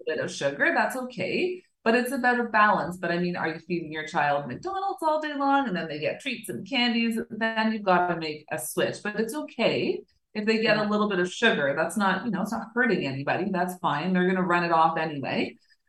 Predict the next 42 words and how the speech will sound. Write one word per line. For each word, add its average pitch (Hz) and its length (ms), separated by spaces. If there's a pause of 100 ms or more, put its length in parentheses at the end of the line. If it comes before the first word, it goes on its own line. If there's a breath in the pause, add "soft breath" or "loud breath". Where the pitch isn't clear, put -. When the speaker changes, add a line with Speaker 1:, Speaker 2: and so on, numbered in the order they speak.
(140)
Speaker 1:
Um, 185 340
so 202 360
you 226 160
do, 302 180
you 185 220
pick 190 180
your 226 140
battles 190 540
and 196 180
then 196 160
you 185 460
squeeze 240 520
things 214 320
into 208 220
their 185 300
food 202 260
as 185 260
you 170 80
can. 190 640 (240)
You 185 100
know, 175 140
even 214 300
when 226 100
I 214 120
make 208 280
oatmeal, 185 480
I 156 120
add 160 260
protein 165 400
powder 151 380
to 165 100
her 165 200
oats. - 460 (360)
And 170 140
I 165 80
sweeten 175 360
it 180 40
Speaker 2:
Yeah. 180 220
Speaker 1:
with 180 60
monk 190 260 (120)
fruit 160 280
instead 165 420